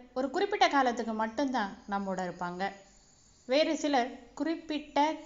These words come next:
காரணத்துக்காக மட்டுமே நம்மளோட இருப்பாங்க. சிலரோ வாழ்நாள் முழுக்க நம்முடன் இருப்பவர்கள்.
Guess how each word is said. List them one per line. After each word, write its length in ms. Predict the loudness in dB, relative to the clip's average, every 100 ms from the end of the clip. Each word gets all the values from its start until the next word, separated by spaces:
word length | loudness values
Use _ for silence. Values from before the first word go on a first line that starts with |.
| 4
காரணத்துக்காக 1040 | 6 8 6 4 2 0 2 4 4 2
மட்டுமே 760 | 0 0 0 0 2 0 -2 -10 -6
நம்மளோட 500 | -6 -2 -2 0 -2
இருப்பாங்க. 420 | -4 -6 -4 -4 -6 -16 _ _ _ _ -6
சிலரோ 400 | 0 2 4 2 -2 -8
வாழ்நாள் 800 | 4 8 8 8 4 4 4 4
முழுக்க 760 | 0 2 2 0 -2 0 0 -6 -18 _ -10
நம்முடன் 500 | -6 -2 -2 -2 -6 -8
இருப்பவர்கள். 840 | -8 -6 -8 -8 -6 -6 -6